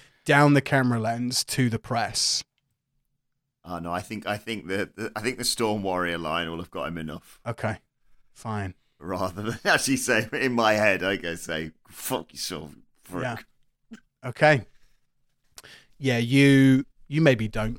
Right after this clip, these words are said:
Speaker 1: quite feel this in your mind, but you know that somebody's back is up at this point. Um, and the games master re-steps in and says, "Right, everybody, that's it. Press conference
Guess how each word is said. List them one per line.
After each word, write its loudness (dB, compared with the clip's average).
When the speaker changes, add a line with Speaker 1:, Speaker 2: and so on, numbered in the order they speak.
Speaker 1:
quite -4
feel -2
this -6
in -6
your -4
mind, -2
but -12
you -2
know 0
that -8
somebody's -2
back -8
is -6
up -10
at -18
this -8
point. -6
Um, -4
and -2
the -2
games 4
master 4
re-steps 2
in 6
and -8
says, -2
"Right, 6
everybody, 8
that's 8
it. 6
Press 4
conference 4